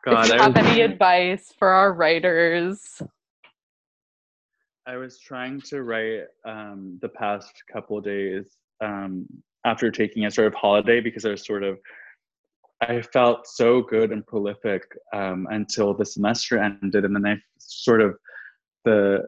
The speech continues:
Speaker 1: I started to quarantine. I, I feel like I didn't start quarantine until the semester ended, and then I was like, "Jesus Christ, like, I have way too much time and not enough structure," um, which I, I think I really benefit from as, as a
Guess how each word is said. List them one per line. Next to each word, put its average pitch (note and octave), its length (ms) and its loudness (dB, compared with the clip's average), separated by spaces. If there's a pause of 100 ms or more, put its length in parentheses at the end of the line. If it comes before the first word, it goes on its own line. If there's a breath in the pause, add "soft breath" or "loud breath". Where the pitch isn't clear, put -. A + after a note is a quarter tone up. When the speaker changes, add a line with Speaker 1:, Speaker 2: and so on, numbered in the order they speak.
Speaker 1:
I A#2+ 100 0
started A#2+ 300 0
to A#2 60 -8
quarantine. A#2 680 -2
I, B2+ 200 2
I B2 40 0
feel D#3+ 140 2
like E3 140 0
I - 20 -4
didn't D3+ 200 -6
start C#3 300 -4
quarantine C3+ 520 -4
until A#2+ 360 -4
the A2+ 120 -2
semester A2 520 -8
ended, G2 380 -6
and G2+ 180 -8
then G#2 140 -10
I G#2 100 -10
was G#2 220 -18
like, G2+ 240 -2 (800)
"Jesus A#2 500 -2
Christ, A#2 560 -2
like, F#2 180 0 (800)
I C3 80 4
have C3+ 180 0
way A2+ 320 2
too C3 200 -6
much A2 220 -6
time A2 460 -6
and G#2 320 -8
not A2+ 240 0
enough G#2 260 -8
structure," A2 800 -4 (760)
um, G2+ 260 0
which A#2+ 180 0
I, A#2 220 4 (100)
I A#2 120 0
think B2+ 160 -2
I A#2+ 40 4
really G#2 200 2
benefit G#2 520 -4
from F#2+ 220 -12
as, F#2 280 -12 (320)
as G2+ 260 -2
a G2+ 240 -2